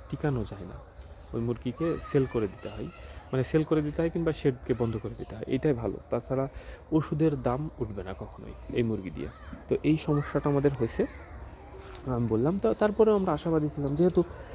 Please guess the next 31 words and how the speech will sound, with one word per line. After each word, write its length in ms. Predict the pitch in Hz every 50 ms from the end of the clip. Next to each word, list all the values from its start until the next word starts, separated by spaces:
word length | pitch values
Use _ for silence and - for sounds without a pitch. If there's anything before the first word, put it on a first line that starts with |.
| - - - - -
আমাদের 340 | 135 143 147 147 143 127 120
দুইটা, 520 | 127 139 151 151 - 170 160 156 151 151 - - - - - - - - - - - -
আহ, 200 | - - - 120
শেড 400 | 117 - - - 143 139 127 120 - - -
already 320 | 156 160 147 151 139 139
চলছে 500 | 131 - 139 135 123 - - - 123 113 - - - - - -
এবং 220 | 123 113 117 120 113
দুইটাই 260 | 131 147 - 156 151 139 -
পিলেট, 240 | - 123 120 120 117 - - - - - - - - - - - -
তো 260 | 151 151 147 147 143 147 - - - -
এটা 280 | - - 214 202 196 190 185 - - - - - -
সম্ভব 440 | - - 214 208 185 165 170 165 127
না, 200 | 127 131 127 120
এরকম 320 | 120 120 123 - 131 123 120
একটা 280 | 113 - - 113 107
ধারণা 480 | 101 110 110 107 107 104 101 98 95 95 - 101 - -
ছিল। 220 | - - - - - - - - - - - - - -
পরে 240 | 160 165 165 156
আমাদের, 320 | 147 131 123 120 117 120 110 - - - - -
পরে 180 | 135 127 123
আমরা 200 | 117 110 104 107 95
দেখলাম 420 | 107 120 117 - 120 101 104 107 104 101
যে 260 | 107 104 104 101 98 90 - - - - - - - -
এটা 180 | - - 113 110
আসলে 340 | 104 - - 113 117 113 110 - - - - - - - - - - - - -
আমরা 380 | - 113 113 110 117 113 107 - - -
যত 380 | 113 120 117 - - 139 135 131 117 110
দিন 220 | 135 151 160 151
যাবে 300 | 139 131 117 98 127 180 - - - - - - - - - -
তত 200 | 147 147 - 175
মুরগির 380 | 165 147 139 135 127 123 123